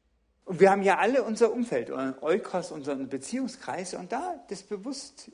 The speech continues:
sehen und nutzen. Jetzt kommt ein schöner Vineyard-Wert, <laughs> verpackt unter G, Segeln, Gott einladen. Äh, das habe ich noch von John Wimber gelernt, ganz ehrlich.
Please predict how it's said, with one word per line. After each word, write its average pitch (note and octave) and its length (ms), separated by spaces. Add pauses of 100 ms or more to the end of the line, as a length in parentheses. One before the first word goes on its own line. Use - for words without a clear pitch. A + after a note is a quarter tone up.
sehen F#3 520
und D#3 160
nutzen. - 340 (460)
Jetzt C4 240
kommt G#3 420 (300)
ein D3 220
schöner D#3+ 480
Vineyard-Wert, E3 800 (120)
<laughs> F3+ 880
verpackt - 640 (140)
unter D3 240
G, F3 400 (320)
Segeln, F3 680 (680)
Gott G#3 220
einladen. A2+ 540 (1500)
Äh, B2+ 440
das A3 220
habe G#3 160
ich E3+ 80
noch F3 160
von D#3+ 300
John D#3 240
Wimber C#3 260
gelernt, G#2+ 480 (160)
ganz E3 220
ehrlich. D3+ 420